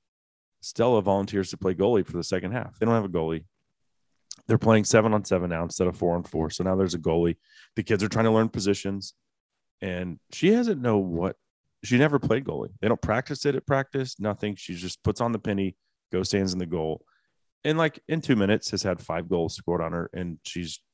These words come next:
the tears are just coming down her face. Like, it's all her fault. And then one time she gets, picks the ball up, sets it down, and I don't know if she thought she was supposed to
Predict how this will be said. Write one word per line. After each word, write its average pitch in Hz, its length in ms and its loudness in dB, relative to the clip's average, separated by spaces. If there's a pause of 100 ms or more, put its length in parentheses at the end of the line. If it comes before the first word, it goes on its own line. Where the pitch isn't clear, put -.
(240)
the 92 100 -2
tears 92 320 0
are 82 60 -4
just 80 180 -8
coming 85 200 -4
down 76 140 -8
her 78 80 -14
face. - 300 -12
Like, 80 100 -10
it's 82 160 -10
all 80 220 -4
her 85 100 -10
fault. - 320 -14 (1040)
And 101 120 -2
then 98 300 0
one 101 220 2
time 98 260 0
she 98 160 -4
gets, 92 280 -2 (120)
picks 110 200 -2
the 98 80 0
ball 90 240 2
up, - 120 -4
sets - 280 -2
it 80 80 -10
down, 98 360 -4 (300)
and 90 380 -4
I 104 40 -4
don't 110 100 0
know 101 100 2
if 92 80 -6
she - 160 -8
thought - 240 -2
she - 120 -6
was 85 140 -2
supposed - 380 -8
to 82 280 -6